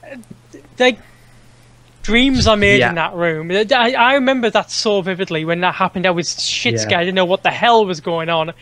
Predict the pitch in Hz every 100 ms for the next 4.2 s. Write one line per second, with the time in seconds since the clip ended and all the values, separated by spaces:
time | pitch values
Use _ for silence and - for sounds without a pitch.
0 | - - - 226 202 - 254 - 208 160
1 | - - 208 202 202 185 185 190 160 156
2 | - _ _ _ _ _ 139 135 175 170
3 | 175 214 220 220 - 196 180 165 165 -
4 | 151 156